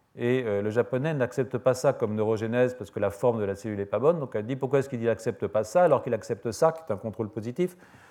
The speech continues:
Donc, euh, euh, elle met, elle met le, elle reprend les diapos, les images de ces, de ces, des autres, elle les remet dans l'article, et elle dit, euh, euh, ces gens, euh, ont l'esprit biaisé, ils sont contre la neurogénèse, ils sont contre la générèse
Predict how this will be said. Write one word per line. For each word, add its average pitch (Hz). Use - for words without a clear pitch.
Donc, 127
euh, 123
euh, 113
elle 127
met, 190
elle 131
met 175
le, 123
elle 107
reprend 156
les 160
diapos, 131
les 113
images 123
de 107
ces, 95
de 98
ces, 95
des 92
autres, 247
elle 110
les 104
remet 147
dans 143
l'article, 135
et -
elle 104
dit, 160
euh, 104
euh, 98
ces 104
gens, 131
euh, 92
ont 98
l'esprit 95
biaisé, 95
ils 110
sont 87
contre 110
la 80
neurogénèse, 85
ils -
sont 82
contre -
la 85
générèse 85